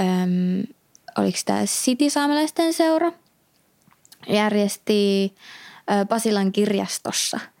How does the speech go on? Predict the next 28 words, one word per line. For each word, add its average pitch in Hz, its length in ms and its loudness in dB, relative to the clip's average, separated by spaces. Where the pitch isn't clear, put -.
tapahtuma. 247 640 0
Siellä 233 300 2
esitettiin - 760 -4
Viivin 196 280 4
kanssa 214 320 -2
pari 302 280 0
biisiä 262 560 0
tai 220 300 0
muutama. 226 440 2
Ja 226 340 0
joo, - 180 -2
siitä 277 240 4
se 381 120 4
sitten 330 340 2
lähti. 220 280 -2
Ja 226 160 -2
silleen 285 440 0
pikkuhiljaa 226 760 0
me 220 200 0
tehtiin 226 380 0
ehkä 220 220 0
enemmänkin 214 400 2
semmosia 208 420 0
covereita 226 540 2
ehkä 214 200 -2
mun 208 120 4
äidin 226 400 2
joijuista 233 840 0